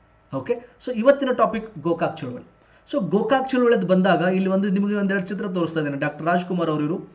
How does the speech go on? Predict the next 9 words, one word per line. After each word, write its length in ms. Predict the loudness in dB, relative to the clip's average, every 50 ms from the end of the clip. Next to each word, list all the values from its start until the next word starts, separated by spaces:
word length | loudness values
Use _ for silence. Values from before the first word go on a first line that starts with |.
| _ _ -20 _ _ _ _ _ -6
So 140 | -6 -4 -2
ಗೋಕಾಕ್ 380 | -2 -2 0 0 0 -2 -2 -2
ಚಳುವಳಿಯಲ್ಲಿ 360 | 0 0 2 2 2 2 2
ಸೇರಿರುವ 400 | 0 2 2 2 2 4 2 2
ಜನಸ್ತೋಮ 480 | 0 0 -4 -4 -6 -6 -6 -4 -4 -4
ನೋಡಿ 160 | -4 -4 -6
ಹೆಂಗಿದೆ, 280 | -6 -6 -6 -8 -10 -14 -20 _ _ _ _ _ _ _ _ _ _ _ _ _ _ -12 -6
ಸಾಗರ 360 | -2 0 0 0 0 0 -2
ಸಾಗರ. 360 | -2 0 0 0 0 0 -2